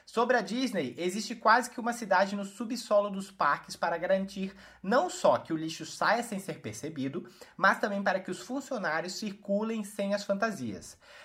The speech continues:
Meu filme preferido era Mulan também. Quando criança não entendia a força que ela tinha em se sacrificar pelo pai e enfrentar o machismo em uma sociedade tão patriarcal. Hoje adoro Moana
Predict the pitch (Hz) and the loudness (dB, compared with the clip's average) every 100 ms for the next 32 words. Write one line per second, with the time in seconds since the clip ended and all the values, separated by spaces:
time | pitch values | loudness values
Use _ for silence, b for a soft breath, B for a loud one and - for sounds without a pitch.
0 | b 190 208 226 247 262 226 214 160 185 | b 0 0 0 -4 -2 -4 -2 -2 -2
1 | 180 147 170 202 214 190 196 196 123 98 | 0 0 6 6 6 2 0 0 -6 -8
2 | 85 78 - 202 220 202 185 202 190 196 | -10 -12 -2 0 0 -2 0 2 0 -2
3 | 202 190 160 185 190 - 190 214 - 196 | -2 -4 2 2 2 -2 -2 -2 -4 -2
4 | 185 175 - 143 147 165 190 b b 147 | -2 -2 -8 -10 -8 -10 -12 b b -10
5 | - 180 175 - 170 - 160 160 - 175 | -10 -4 -4 -4 -16 -6 -2 -2 -4 -4
6 | 151 143 - 120 123 147 - 170 160 156 | -4 -6 -6 -2 -2 -2 -8 -14 -12 -12
7 | 151 143 160 151 131 - 190 196 190 196 | -6 -4 -2 -4 -6 -6 -6 -4 -2 -4
8 | 185 175 160 - 143 143 151 156 - 190 | -4 -6 -8 -10 -4 2 2 0 -2 -2
9 | 196 208 202 185 185 185 - 85 82 - | 0 -2 -4 -2 -2 -4 -6 -4 -6 -12
10 | b b b 190 214 214 190 208 202 214 | b b b 4 6 10 10 10 8 2
11 | 190 175 135 101 | 2 2 0 -2